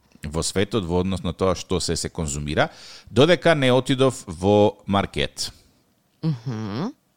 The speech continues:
Speaker 1: Ја и
Speaker 2: И?
Speaker 1: погоди што најдов во маркет.
Speaker 2: И па ако опаш се спрема кај нас, јас стварно не знам што подалеку од опаш може да се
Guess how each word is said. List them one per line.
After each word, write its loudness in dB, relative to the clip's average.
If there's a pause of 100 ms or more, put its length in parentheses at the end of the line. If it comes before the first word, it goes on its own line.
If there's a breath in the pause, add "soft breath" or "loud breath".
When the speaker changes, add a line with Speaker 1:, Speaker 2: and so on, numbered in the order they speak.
(320)
Speaker 1:
Ја 2
и 0
Speaker 2:
И? 0
Speaker 1:
погоди 6
што 2
најдов 2
во -4
маркет. -8 (640)
Speaker 2:
И -4
па 0
ако 4
опаш 2
се -4
спрема 0
кај -2
нас, 0
јас -4
стварно -2
не 0
знам 0
што -2
подалеку 0
од 0
опаш 0
може 0
да -4
се -4